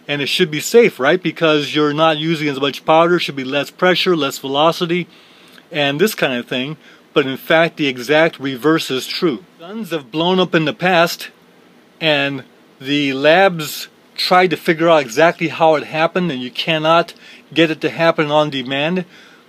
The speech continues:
But what they think occurs is that there are times when the muzzle of the rifle is down, so the powder runs through the front of the case. Then, when you fire the round, the primer flame jumps across a big airspace,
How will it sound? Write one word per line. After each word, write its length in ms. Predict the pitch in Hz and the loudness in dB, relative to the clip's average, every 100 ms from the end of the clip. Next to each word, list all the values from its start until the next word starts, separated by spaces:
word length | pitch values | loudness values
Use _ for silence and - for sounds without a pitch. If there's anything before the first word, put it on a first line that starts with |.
| _ | _
But 200 | 143 131 | 0 2
what 340 | 151 175 - - _ _ _ _ - | 2 2 0 -20 _ _ _ _ 0
they 160 | 160 | 2
think 480 | 151 - 196 226 - - _ _ | 2 2 2 2 -4 -14 _ _
occurs 760 | 147 147 220 208 131 139 - - _ _ _ | -6 0 4 4 4 -2 -8 -14 _ _ _
is 260 | 156 156 139 | -2 0 2
that 320 | 147 147 147 - _ _ | 2 2 0 -8 _ _
there 100 | 160 | 4
are 140 | 160 147 | 4 2
times 440 | - 175 190 175 | 0 2 2 2
when 140 | 156 | 0
the 80 | 139 | 0
muzzle 420 | 139 160 160 165 | 2 2 4 2
of 80 | 156 | 2
the 80 | 135 | 2
rifle 440 | 131 156 165 151 | 4 2 2 -4
is 160 | 131 110 | -6 -4
down, 420 | 147 147 170 185 180 - - _ | -2 0 0 -2 -6 -14 -20 _
so 260 | - - 143 | -6 0 0
the 160 | 123 110 _ - | 0 -8 _ -4
powder 540 | 180 202 185 143 139 _ _ - | 2 4 4 0 -4 _ _ -4
runs 400 | 143 160 175 - | 2 2 2 0
through 120 | 165 | -2
the 80 | 135 | -4
front 300 | - 170 165 | 0 0 0
of 60 | |
the 80 | 127 | -4
case. 520 | - 208 139 - - - _ _ _ _ | -2 0 0 -2 -12 -16 _ _ _ _
Then, 500 | 117 156 220 190 196 | -4 2 2 2 0
when 140 | 170 151 | -2 -2
you 140 | 143 | -4
fire 340 | - 185 202 180 | 0 4 4 4
the 140 | 151 | 4
round, 440 | 151 202 165 160 160 _ _ _ | 2 2 2 0 -6 _ _ _
the 140 | 139 - | -8 -8
primer 500 | - - 220 226 160 | -4 0 2 2 0
flame 460 | - 147 131 139 | 0 -2 -2 -6
jumps 440 | 127 123 170 196 160 | -2 2 2 2 -6
across 520 | - 170 170 170 170 | -2 2 4 2 0
a 100 | 135 | -4
big 280 | 110 175 156 | 2 2 4
airspace, 680 | 180 208 - 131 117 123 | 2 0 -2 -6 -6 -8